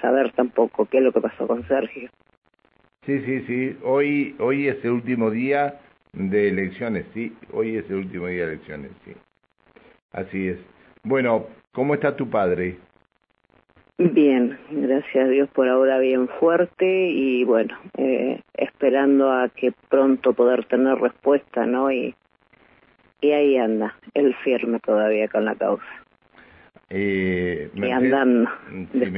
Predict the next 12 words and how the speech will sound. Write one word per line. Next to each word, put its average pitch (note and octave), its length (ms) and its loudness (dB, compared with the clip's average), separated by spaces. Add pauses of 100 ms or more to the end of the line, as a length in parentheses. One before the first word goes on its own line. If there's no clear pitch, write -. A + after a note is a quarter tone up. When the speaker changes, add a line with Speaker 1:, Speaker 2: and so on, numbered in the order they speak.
(120)
Speaker 1:
de C3 140 0
Speaker 2:
imagino. B2 180 -4
Speaker 1:
cerca D#3 240 -2
de D3 80 0
noventa C#3+ 400 0
años. A#2+ 280 0 (600)
Speaker 2:
Claro, G#2+ 360 -2
me G#2 180 -2
imagino, F2+ 580 -6 (160)
sí, G2 180 -10
sí, F#2 140 -10 (100)
sí. F2+ 140 -12